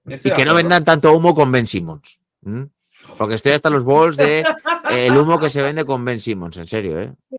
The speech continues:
Speaker 1: Cuidado. Mm. Bueno,
Speaker 2: <laughs> Joder.
Speaker 1: bueno, vamos
Speaker 2: La
Speaker 1: con el siguiente.
Speaker 2: <laughs>
Speaker 1: Filadelfia.
Speaker 2: Es increíble.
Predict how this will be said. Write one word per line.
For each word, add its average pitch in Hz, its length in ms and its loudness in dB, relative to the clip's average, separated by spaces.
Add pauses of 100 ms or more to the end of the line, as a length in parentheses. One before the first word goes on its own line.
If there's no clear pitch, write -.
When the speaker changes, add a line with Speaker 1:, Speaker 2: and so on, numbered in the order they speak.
Speaker 1:
Cuidado. 90 480 -6 (640)
Mm. 165 120 -14 (960)
Bueno, 92 360 -2 (120)
Speaker 2:
<laughs> - 220 -20
Joder. 98 380 -8
Speaker 1:
bueno, - 140 -20 (240)
vamos 117 180 -2
Speaker 2:
La 165 60 -2
Speaker 1:
con 135 100 2
el 113 60 -2
siguiente. 110 520 -2
Speaker 2:
<laughs> 349 1300 -6
Speaker 1:
Filadelfia. 110 800 -2 (220)
Speaker 2:
Es 165 160 -12
increíble. 117 560 -14